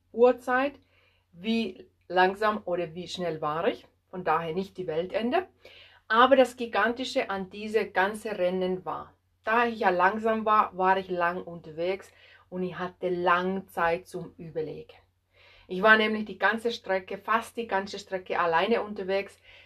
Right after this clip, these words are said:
weil die guten Fahrradfahrer, die waren nach fünf Minuten schon weg. Ich hab dann erst Richtung letzte Drittel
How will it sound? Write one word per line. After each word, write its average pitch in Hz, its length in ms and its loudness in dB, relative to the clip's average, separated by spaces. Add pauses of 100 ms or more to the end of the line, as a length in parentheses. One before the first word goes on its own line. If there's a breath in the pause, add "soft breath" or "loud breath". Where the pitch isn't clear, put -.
(120)
weil 196 400 6
die 202 400 -10 (240)
guten 240 600 -2
Fahrradfahrer, 240 960 4 (120)
die 185 140 -14
waren 208 320 4
nach 190 140 -4
fünf 185 320 -4
Minuten 185 680 -6 (280)
schon 175 280 -6 (160)
weg. - 440 -10 (640)
Ich - 60 -10
hab 175 220 -4
dann 180 240 4 (640)
erst 202 440 4 (460)
Richtung 190 840 -2 (920)
letzte 196 600 0
Drittel 214 560 -2